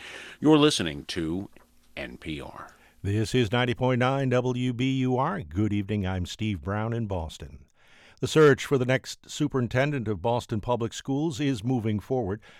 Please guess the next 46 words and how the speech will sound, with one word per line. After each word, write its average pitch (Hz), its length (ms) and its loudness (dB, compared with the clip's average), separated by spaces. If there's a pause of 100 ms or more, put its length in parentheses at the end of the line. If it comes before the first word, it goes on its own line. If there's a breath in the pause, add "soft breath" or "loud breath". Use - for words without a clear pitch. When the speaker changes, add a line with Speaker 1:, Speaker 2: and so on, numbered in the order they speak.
(100)
Speaker 2:
Mayor 131 200 4
Michelle 127 340 2
Wu 131 240 0
says 135 320 0
the 117 140 -2
second 135 320 0
round 120 260 0
of 95 80 -4
job 117 320 0
interviews 113 440 -2
could 208 220 -6
begin 143 380 -2
as 131 140 -4
soon 127 200 -2
as 98 120 -2
tomorrow. 87 500 -4 (380 soft breath)
She - 120 -16
tells 143 260 4
W 147 240 0
B 123 100 2
U 135 140 4
R's 120 200 2
Radio 123 300 0
Boston 117 460 0
the 110 100 -2
city 131 300 -4
needs 120 260 -2
a 101 100 2
strong 120 520 0
manager 120 480 0 (220 loud breath)
who 117 120 -2
can 104 140 -2
hit 101 260 -4
the 220 80 -6
ground 139 380 0
running. 127 280 0 (300 soft breath)
And 104 260 -6
Wu 104 220 -2
says 107 280 -2
she 120 180 -4
hopes 113 460 0
to 123 220 -2
reshape 131 560 -2
the 143 140 -4
role 110 400 0
to 123 320 -4